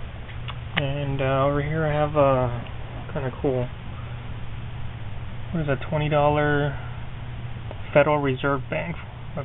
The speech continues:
Kansas. Pretty old. You can see the seal, it's brown. Got some two dollars. You can see the colors, green. Got another one with a red seal.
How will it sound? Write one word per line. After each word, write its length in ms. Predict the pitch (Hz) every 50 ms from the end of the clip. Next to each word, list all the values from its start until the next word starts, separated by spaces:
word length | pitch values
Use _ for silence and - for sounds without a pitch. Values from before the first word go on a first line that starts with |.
| - -
Kansas. 520 | - 143 131 127 131 127 120 - 190 175 - - - - - - - - - - - - - - - - -
Pretty 240 | - 160 139 139 131
old. 220 | 131 131 131 131 127
You 80 | 120
can 80 | - 131 -
see 60 | - 143
the 120 | 135 127 - - -
seal, 240 | 143 139 139 131 127
it's 100 | 113 110 - -
brown. 400 | 131 131 131 127 131 139 135 127 - - - - - - - - - - - - - - - - - - - - - - - - - - - - - - - - - - - - - - - - 165 143
Got 120 | 143 127
some 140 | 139 131 123 - - -
two 80 | 151
dollars. 400 | 139 135 127 131 135 135 135 127 - - - - - - - - - - - - - - - - - - -
You 120 | - 151 143
can 20 | - 117
see 80 | 123 143
the 140 | 139 123 -
colors, 280 | 143 143 143 147 147 - - - - -
green. 380 | 147 139 139 143 147 151 147 - - - - - - - - - - - - - - - - - - - - - - -
Got 100 | - 143
another 220 | 131 131 135 139
one 240 | 135 135 139 139 139
with 140 | 143 139 139
a 20 |
red 240 | 123 123 127 131 135 - - -
seal. 300 | 156 147 147 151 151 151